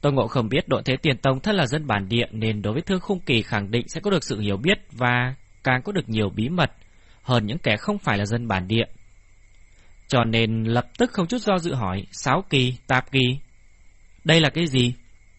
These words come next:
Đồng Kiếm đối với Tôn Ngộ Không hoàn toàn chính xác không có ác ý gì, cho nên cũng liền giải thích nói. Đối với dân bản địa chúng ta mà nói, ở lúc vẫn chưa có nô nhân thì thương khung kỳ đều là nguyên bộ,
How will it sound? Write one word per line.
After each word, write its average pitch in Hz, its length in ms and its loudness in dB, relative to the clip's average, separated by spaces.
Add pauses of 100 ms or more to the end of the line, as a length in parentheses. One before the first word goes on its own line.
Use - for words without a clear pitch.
(1300)
Đồng 165 200 4
Kiếm 147 240 2
đối 185 100 2
với 247 100 2
Tôn 226 180 0
Ngộ 135 100 0
Không 165 200 0
hoàn 160 240 0
toàn 117 160 2
chính 123 180 -4
xác 196 240 0
không 135 140 -2
có - 100 -4
ác 185 140 0
ý 131 160 -2
gì, 127 240 2
cho 117 180 0
nên 110 160 0
cũng - 140 -6
liền 143 140 2
giải 95 180 -4
thích - 220 -4
nói. 117 280 2 (1700)
Đối 147 120 4
với 196 100 2
dân 196 180 2
bản 120 180 4
địa 117 120 0
chúng 135 200 -6
ta 156 160 4
mà 123 160 2
nói, 110 400 0 (100)
ở 107 140 0
lúc 143 300 0
vẫn 151 200 -2
chưa 135 240 0
có 139 100 -2
nô 135 280 0
nhân 135 280 0 (280)
thì 196 120 0
thương 240 140 -2
khung 233 200 -4
kỳ 139 200 4
đều 113 160 2
là 107 120 0
nguyên 113 280 0
bộ, 120 260 2